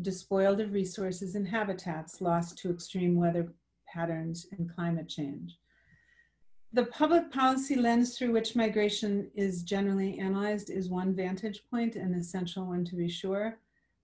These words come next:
but we hope that our wide interdisciplinary lens will broaden the conversation and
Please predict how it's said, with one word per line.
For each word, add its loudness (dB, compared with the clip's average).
but -4
we 0
hope 0
that 2
our 2
wide 4
interdisciplinary -2
lens -2
will -2
broaden 0
the -2
conversation -2
and 0